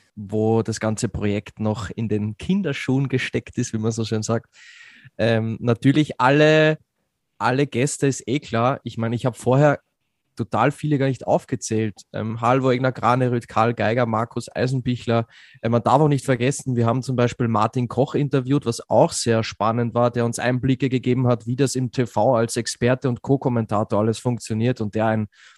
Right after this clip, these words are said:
unfassbares Fachwissen auch mitbringt. Also da waren echt viele Highlights mit dabei. Was mir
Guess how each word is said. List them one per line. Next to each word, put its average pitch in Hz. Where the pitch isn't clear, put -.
unfassbares 139
Fachwissen 117
auch 107
mitbringt. 120
Also 113
da -
waren 123
echt 139
viele 147
Highlights 139
mit 123
dabei. 123
Was 120
mir 170